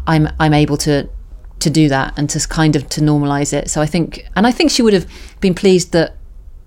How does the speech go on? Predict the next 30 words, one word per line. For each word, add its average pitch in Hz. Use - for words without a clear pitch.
she -
comes 175
off, 156
I 143
hope, 147
in 151
the 151
book 156
as 143
a, 151
as 160
a 156
sort 151
of 151
hilarious, 147
<laughs> -
brilliant, 160
jaunty 156
character. 156
<laughs> -
I 202
think 202
she -
would 165
have 160
been 151
pleased 160
with 139
that 143
characterization. 147